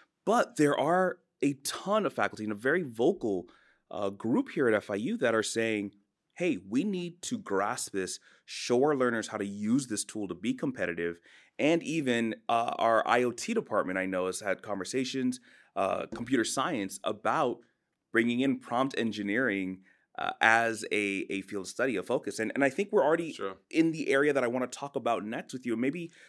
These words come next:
Speaker 1: we've already touched on this point, but,
Speaker 2: Mm-hmm.
Speaker 1: you know, something I'd love to hear you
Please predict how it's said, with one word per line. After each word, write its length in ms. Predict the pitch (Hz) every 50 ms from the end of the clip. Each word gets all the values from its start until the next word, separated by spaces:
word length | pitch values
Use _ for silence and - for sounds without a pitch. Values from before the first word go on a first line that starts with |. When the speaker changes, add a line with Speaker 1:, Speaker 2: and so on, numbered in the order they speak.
| _ _
Speaker 1:
we've 140 | - 139 139
already 160 | 143 135 131
touched 240 | 127 - 151 143 -
on 120 | 151 123 110
this 160 | 101 - -
point, 340 | - - - 180 214 - - -
but, 220 | - 110 101 - -
Speaker 2:
Mm-hmm. 840 | - _ _ _ _ _ _ _ _ _ _ _ _ _ - 127
Speaker 1:
you 60 | 160
know, 60 | 156
something 280 | 143 - 175 185 214 208
I'd 100 | 185 156
love 200 | 151 156 165 151
to 100 | - 165
hear 680 | 147 - - - 139 131 139 139 135 135 127 127 - - _ _ _ _ _ _ _ _ _ _ _ _ _ _
you 760 | 117 117 110 117 120 120 117 117 117 113 110 110 95 -